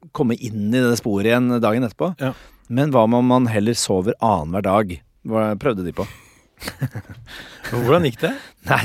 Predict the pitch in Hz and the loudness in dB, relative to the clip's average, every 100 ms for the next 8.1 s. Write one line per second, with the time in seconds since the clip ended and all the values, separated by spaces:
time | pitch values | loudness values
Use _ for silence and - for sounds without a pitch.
0 | 120 117 143 151 95 - - - - - | -2 0 2 2 0 -8 -14 -14 -18 -18
1 | - - - - 135 117 123 147 165 - | -18 -18 -20 -12 -10 0 6 8 8 4
2 | _ - - 156 156 151 151 147 131 131 | _ -18 -6 -2 2 2 4 4 4 2
3 | 127 - _ _ 104 107 131 131 127 117 | 0 -6 _ _ -20 -8 0 2 6 6
4 | 117 120 123 123 123 123 120 120 - 156 | 8 6 6 4 4 4 4 4 0 -6
5 | 123 - - 120 - 127 - 147 233 - | -12 -14 -10 -8 -4 -4 -2 -2 -2 -10
6 | _ _ _ _ - 107 107 104 101 107 | _ _ _ _ -10 -6 -4 -4 -4 2
7 | 123 95 - 131 185 _ _ _ - 98 | 2 2 -2 -4 -4 _ _ _ -10 -6